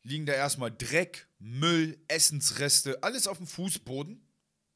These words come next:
Habe ich das erstmal so ein bisschen zusammengefegt, in, zusammengefegt, zusammengeschrubbt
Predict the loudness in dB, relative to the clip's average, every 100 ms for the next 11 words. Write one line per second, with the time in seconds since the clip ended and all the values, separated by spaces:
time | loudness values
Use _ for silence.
0 | _ _ -20 -20 -6 -2 0 -2 -2 -4
1 | -4 -6 -6 -8 -8 -6 -4 -4 -4 -4
2 | -4 -4 -6 -12 -12 -14 -10 -6 -4 -4
3 | -6 -6 -8 -8 -8 -8 -6 -6 -6 -8
4 | -12 0 4 4 4 0